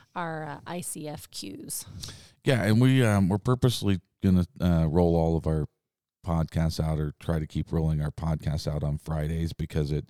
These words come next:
Speaker 2: um, basically what we find is there is quite a few questions roll in, and it gives me the weekend to try to respond to people,
Speaker 1: Yep.
Speaker 2: um, and get back, or at least first thing Monday, get back to everybody. So that, um, I think it's gonna be pretty purposeful that we'll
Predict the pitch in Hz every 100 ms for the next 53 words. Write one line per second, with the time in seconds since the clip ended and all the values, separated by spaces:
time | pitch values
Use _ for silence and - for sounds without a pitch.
0 | - - - - - 78 73 69 69 67
1 | - - _ _ 90 90 - 80 76 76
2 | - 78 80 78 71 78 78 76 - -
3 | 80 73 - - 78 - 71 - 80 80
4 | 82 80 82 87 80 - 80 80 80 73
5 | 80 - 80 76 - 73 71 80 - 71
6 | 76 76 78 76 78 73 - - 73 71
7 | 71 - _ - - - - 78 78 73
8 | 78 78 - 80 71 76 - 78 - 71
9 | 71 73 73 69 64 69 73 - 73 73
10 | 73 76 - 80 82 76 - - 78 76
11 | 67 90 92 80 - 87 78 76 - 73
12 | - 71 - - 76 73 69 69 71